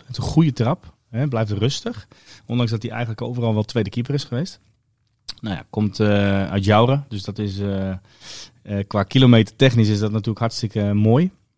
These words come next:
Ja, je moet op, niet op één paard meer gaan wedden. Het is, het is, het is al april.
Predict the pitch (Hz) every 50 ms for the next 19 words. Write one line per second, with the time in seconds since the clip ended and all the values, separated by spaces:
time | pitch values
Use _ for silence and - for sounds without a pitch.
0 | _ - 95 90 82 - 104 90 107 113 117 131 156 165 156 139 139 - 135 131
1 | 131 131 151 175 165 151 - - 135 135 131 - 135 143 175 175 165 151 131 127
2 | 117 110 104 95 95 98 - _ - 113 - 135 131 - - 117 117 117 - 139
3 | 131 120 123 127 127 123 123 - 143 131 139 127 120 120 - 160 156 135 131 160
4 | 156